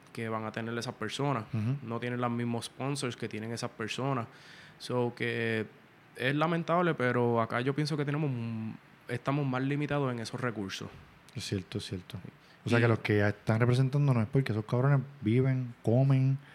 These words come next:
Speaker 2: beben, duermen,
Speaker 1: Sí. Lo que,
Speaker 2: entrenamiento.
Speaker 1: eh, mano, lo que es un guillo.
Speaker 2: Exacto.
Speaker 1: El guillo ahora mismo, él recientemente empezó con nosotros en Southside. Este
Speaker 2: ¿Tú lo conocías antes de eso?
Speaker 1: Sí.
Speaker 2: En el aspecto personal.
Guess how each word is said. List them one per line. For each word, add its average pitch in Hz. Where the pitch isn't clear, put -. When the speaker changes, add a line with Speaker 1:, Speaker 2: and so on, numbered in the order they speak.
Speaker 2:
beben, 123
duermen, 117
Speaker 1:
Sí. 90
Lo 113
que, 123
Speaker 2:
entrenamiento. 113
Speaker 1:
eh, 139
mano, 135
lo 123
que 139
es 160
un 175
guillo. 123
Speaker 2:
Exacto. -
Speaker 1:
El 123
guillo 143
ahora 131
mismo, 135
él 120
recientemente 139
empezó 123
con 127
nosotros 120
en 117
Southside. 120
Este 123
Speaker 2:
¿Tú 131
lo 151
conocías 165
antes 151
de 139
eso? 95
Speaker 1:
Sí. 85
Speaker 2:
En 113
el 110
aspecto 110
personal. 123